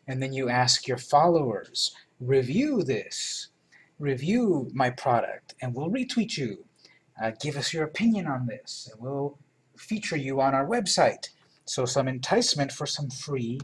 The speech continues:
advertising from your followers. That's the review type of video.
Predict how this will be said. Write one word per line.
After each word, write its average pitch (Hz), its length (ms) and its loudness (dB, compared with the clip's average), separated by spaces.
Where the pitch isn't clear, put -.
advertising 143 720 0
from 120 320 -2
your 113 200 -2
followers. - 960 -2
That's 123 220 -6
the 123 120 -2
review 113 400 0
type 127 300 0
of 107 120 -10
video. 135 360 2